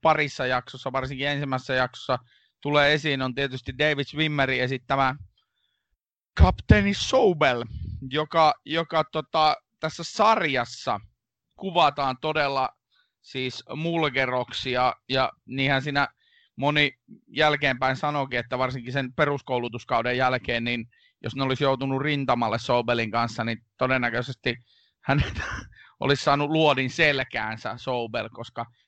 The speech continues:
niin paljon ne sitä vihas. Mut siinä oli, ö, tässä Taistelutoverit-kirjassa, Steve Ambrosein kirjassa, johon siis tämä T V-sarja, ö, pääosin perustuu, niin siinä tulee hyvin esiin se, että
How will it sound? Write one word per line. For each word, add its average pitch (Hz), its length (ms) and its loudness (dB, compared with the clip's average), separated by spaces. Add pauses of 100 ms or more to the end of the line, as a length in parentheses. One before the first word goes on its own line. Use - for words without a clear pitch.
niin 143 160 -2
paljon 135 280 0
ne 131 60 -6
sitä 135 320 -2
vihas. 151 400 0
Mut 123 180 -10
siinä 165 200 -2
oli, 165 160 -2 (760)
ö, - 40 0 (500)
tässä 151 200 -16
Taistelutoverit-kirjassa, 156 1400 0 (220)
Steve 147 320 -4
Ambrosein 135 560 -2
kirjassa, 135 480 -2
johon 120 240 0
siis 123 160 -6
tämä 123 200 0
T 120 140 -12
V-sarja, 117 760 2 (300)
ö, 107 40 -8 (380)
pääosin 127 580 0
perustuu, 127 680 -6 (540)
niin 123 280 -2 (120)
siinä 160 260 -4
tulee 156 260 2
hyvin 175 280 2
esiin 160 300 0
se, 151 260 2
että 135 300 0